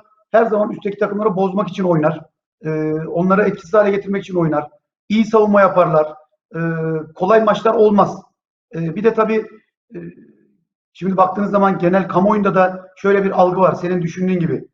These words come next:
Ya Altay artık üç tek bitirdi, altta daha kolay maçlar oynayacak,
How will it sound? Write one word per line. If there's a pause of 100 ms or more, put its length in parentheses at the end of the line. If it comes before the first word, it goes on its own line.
(180)
Ya
Altay
artık (140)
üç (500)
tek
bitirdi, (260)
altta
daha
kolay
maçlar
oynayacak,